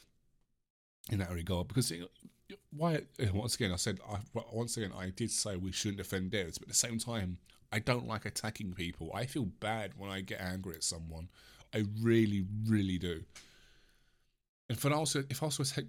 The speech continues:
oh, I just can't, man. It's, it's such a grey area. We should,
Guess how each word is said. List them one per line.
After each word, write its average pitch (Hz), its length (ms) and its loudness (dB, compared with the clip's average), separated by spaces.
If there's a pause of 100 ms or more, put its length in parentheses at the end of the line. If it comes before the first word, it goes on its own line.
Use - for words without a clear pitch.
oh, 123 140 -2 (120)
I 143 60 -6
just 143 280 -4
can't, 117 520 -6
man. 110 360 -2
It's, - 220 -6 (140)
it's - 160 0
such - 280 0
a 185 60 2
grey 147 540 0
area. 135 520 2
We 120 200 0
should, 156 400 -2